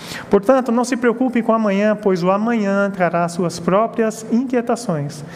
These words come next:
Basta para hoje os problemas do dia de hoje." Baixe a sua cabeça, feche os seus olhos, vamos orar ao Senhor.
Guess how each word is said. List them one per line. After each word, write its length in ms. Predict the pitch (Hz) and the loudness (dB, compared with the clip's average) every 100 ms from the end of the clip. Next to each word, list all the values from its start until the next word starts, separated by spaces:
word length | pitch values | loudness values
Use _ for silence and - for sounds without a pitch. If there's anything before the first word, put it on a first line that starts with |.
| - - - | -14 -14 0
Basta 360 | 160 190 - | 2 2 0
para 340 | 190 190 190 175 | 0 2 2 2
hoje 380 | 180 190 165 214 | 0 0 -2 -4
os 160 | 175 | -4
problemas 840 | - 165 151 185 214 214 208 - - - | -2 -2 0 0 0 -4 -6 -12 -14 -4
do 300 | 165 190 202 - - - | 0 0 -2 -10 -14 -10
dia 460 | - 139 160 160 165 170 165 - - - - | -6 -2 0 0 -2 -8 -12 -14 -14 -16 -8
de 120 | 165 | -2
hoje." 500 | 151 135 127 - - - 214 | 0 0 -4 -10 -12 -10 -2
Baixe 200 | 233 233 | -2 0
a 40 | |
sua 140 | - | -2
cabeça, 520 | 160 151 147 170 170 - | 0 -2 0 -2 -2 -6
feche 300 | - 175 175 | -2 -4 -4
os 80 | |
seus 240 | 165 156 139 | -4 -4 0
olhos, 260 | 160 160 | 0 0
vamos 240 | 156 214 160 | -2 -2 -2
orar 300 | 151 147 143 | -2 -2 -2
ao 60 | |
Senhor. 460 | 139 - 147 156 165 | -6 -4 -2 0 -2